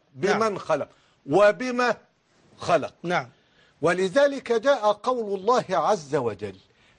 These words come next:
Speaker 1: "ألا يعلم من خلق؟"
Speaker 2: وهو اللطيف الخبير.
Speaker 1: وهو اللطيف الخبير.
Speaker 2: الله، الله.
Speaker 1: فكان من حكمة الله سبحانه وتعالى، وهو الحكيم الخبير العليم، ومن رحمته بعباده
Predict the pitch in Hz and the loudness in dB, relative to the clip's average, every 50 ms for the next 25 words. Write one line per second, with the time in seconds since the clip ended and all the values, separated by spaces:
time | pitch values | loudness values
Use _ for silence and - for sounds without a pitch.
0 | _ _ - 220 254 269 254 233 220 202 190 175 185 185 165 143 151 156 180 214 | _ _ -2 0 0 2 4 4 4 4 4 2 0 0 0 0 -2 -2 -2 0
1 | 226 214 180 156 147 143 156 185 190 170 151 - - 196 196 180 180 175 - - | -2 0 0 -2 -4 -2 0 0 0 0 -4 -2 0 0 0 0 -2 -6 -2 -4
2 | 190 175 - _ - 170 175 165 185 185 180 180 170 - 220 214 - 196 160 - | -4 -4 -4 _ -4 -2 0 2 2 4 4 2 2 0 -2 -4 -4 -4 -8 -4
3 | - 170 151 151 147 156 - 202 226 208 185 180 170 160 147 139 - 208 233 220 | -4 -4 0 4 4 4 6 4 4 4 4 2 2 0 -2 -2 -2 -6 -8 -6
4 | - - 233 185 - - 240 233 190 147 113 - 165 160 170 170 151 131 - - | -4 -6 -6 -6 -4 -4 -4 -4 -4 -6 -4 -2 0 2 2 2 2 0 -4 -10
5 | - 160 156 156 143 127 - _ _ _ _ - 208 214 208 - 277 294 294 277 | -10 -6 -4 -4 -4 -4 -6 _ _ _ _ 0 0 0 0 2 2 2 4 2
6 | 269 262 254 254 240 - - _ - 185 208 202 190 - - - 294 294 - - | 0 -2 -2 -2 -4 -6 -10 _ -2 0 0 0 0 -4 -4 -4 -4 -4 -4 -4
7 | 190 208 202 175 - - 170 156 151 143 139 123 117 - - _ _ _ _ _ | -2 0 0 0 0 -4 -4 -2 0 0 2 2 0 0 -6 _ _ _ _ _
8 | _ _ _ _ _ _ _ - - 202 185 135 - - 202 190 160 151 135 - | _ _ _ _ _ _ _ -4 -2 -2 -2 -2 0 0 0 0 0 -2 -4 -4
9 | 139 131 127 - - 127 143 156 151 139 143 147 156 196 247 240 196 208 196 180 | -2 -2 -2 -2 -2 0 2 2 2 2 0 -2 2 2 2 2 2 0 0 -2
10 | 165 - - 165 170 - - 196 180 160 147 147 139 120 - - 143 147 143 190 | -2 -2 -4 -6 -6 -6 -8 -10 -8 -6 -4 -4 -6 -6 -4 -4 -4 -2 -2 -2
11 | 190 160 135 139 127 120 123 143 160 185 220 247 - - _ _ _ _ _ _ | -2 0 0 0 0 0 0 0 -2 -2 -8 -10 -12 -16 _ _ _ _ _ _
12 | _ _ _ _ _ _ _ - - - - _ _ 170 214 247 262 285 302 269 | _ _ _ _ _ _ _ -20 -20 -20 -20 _ _ 2 2 4 4 2 0 0
13 | 277 269 240 - - 240 262 294 277 - - 208 151 151 185 160 143 131 151 226 | 0 0 -2 -2 -2 0 0 0 0 0 -6 -10 -10 -10 -10 -10 -8 -2 0 0
14 | 196 175 170 156 135 147 135 120 107 - - | 0 2 -2 0 0 0 0 0 -2 -4 -10